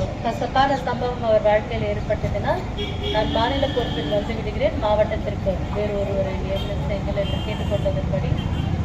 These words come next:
அண்ணன் முரளிதரன் அவர்களின் பரிந்துரையின்படி பிரீத்தி அவர்களுக்கு இந்த வாய்ப்பு கொடுக்கப்பட்டது. அவர் இந்த நிகழ்ச்சியை திறம்பட நடத்தியிருக்கிறார். அவருக்கு என்னுடைய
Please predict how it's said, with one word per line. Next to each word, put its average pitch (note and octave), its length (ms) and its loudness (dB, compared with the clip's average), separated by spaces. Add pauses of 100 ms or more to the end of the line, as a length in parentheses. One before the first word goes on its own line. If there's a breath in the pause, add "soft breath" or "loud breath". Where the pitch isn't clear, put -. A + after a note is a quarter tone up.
அண்ணன் G#3+ 360 2
முரளிதரன் A#3 680 4
அவர்களின் G3+ 520 0
பரிந்துரையின்படி - 800 0 (880)
பிரீத்தி - 340 2
அவர்களுக்கு - 600 4 (600)
இந்த G3+ 220 4 (220)
வாய்ப்பு A3 320 4 (100)
கொடுக்கப்பட்டது. - 640 2
அவர் - 260 2
இந்த - 140 2 (120)
நிகழ்ச்சியை - 420 0 (520)
திறம்பட D4+ 540 4
நடத்தியிருக்கிறார். A#3+ 760 -2
அவருக்கு - 360 -2
என்னுடைய F#3+ 320 -2